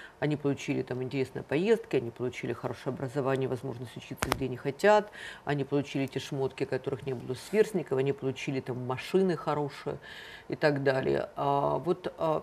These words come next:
а, всегда, всегда, всегда есть когнитивный диссонанс, всегда есть, а,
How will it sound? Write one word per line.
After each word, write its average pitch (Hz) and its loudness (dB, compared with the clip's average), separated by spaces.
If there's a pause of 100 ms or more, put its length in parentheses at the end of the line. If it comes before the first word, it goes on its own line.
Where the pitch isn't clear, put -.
а, 156 2
всегда, - -4
всегда, 285 2
всегда 196 6
есть 208 10
когнитивный 147 -2
диссонанс, 139 -6 (220)
всегда 175 6
есть, 175 2
а, 156 0